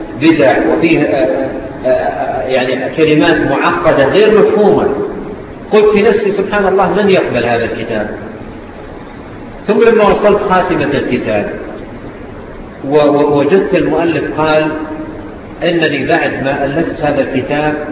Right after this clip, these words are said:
توقفت في نشره و-، وترددت في طبعه،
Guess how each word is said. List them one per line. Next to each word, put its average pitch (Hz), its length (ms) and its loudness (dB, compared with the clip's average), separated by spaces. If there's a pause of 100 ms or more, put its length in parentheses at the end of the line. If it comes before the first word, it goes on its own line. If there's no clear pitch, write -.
(140)
توقفت 135 600 2
في 120 120 -4
نشره 110 360 -6 (1080)
و-، 123 80 4
وترددت 139 800 4
في 131 160 -2
طبعه، 131 440 0